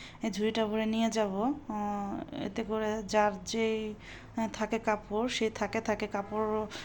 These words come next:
গুছিয়ে রাখবো, এতে করে কাপড় পরার সময়, আহ, কাপড়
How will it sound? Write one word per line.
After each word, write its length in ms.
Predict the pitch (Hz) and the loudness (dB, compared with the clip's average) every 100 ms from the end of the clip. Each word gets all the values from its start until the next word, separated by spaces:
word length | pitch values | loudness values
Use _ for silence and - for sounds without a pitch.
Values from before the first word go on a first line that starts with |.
| - - | -6 -2
গুছিয়ে 420 | 220 220 - 208 | 0 0 4 6
রাখবো, 440 | 196 190 185 202 220 | 6 4 0 0 2
এতে 240 | 240 226 | 0 0
করে 480 | 226 226 214 226 226 208 202 - | 2 2 4 2 0 -4 -8 -4
কাপড় 300 | 214 214 226 - | -2 -2 -2 4
পরার 200 | 226 220 | 4 6
সময়, 460 | - 220 214 214 214 - - - - | 2 2 2 0 -2 -12 -16 -10 -2
আহ, 260 | 208 202 202 | 0 0 2
কাপড় 280 | 214 214 | 0 0